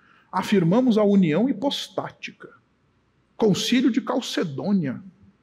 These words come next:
E a gente está lá arrotando."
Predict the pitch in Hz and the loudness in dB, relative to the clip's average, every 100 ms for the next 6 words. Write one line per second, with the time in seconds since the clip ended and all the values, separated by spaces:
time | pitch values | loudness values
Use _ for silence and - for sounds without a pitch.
0 | _ _ _ _ _ _ _ - 165 175 | _ _ _ _ _ _ _ -2 0 2
1 | 170 226 254 226 - 196 220 180 214 196 | 2 2 0 -2 -2 0 2 2 2 0
2 | - 202 208 196 202 170 135 127 - | 0 -2 -2 0 2 0 -2 -8 -12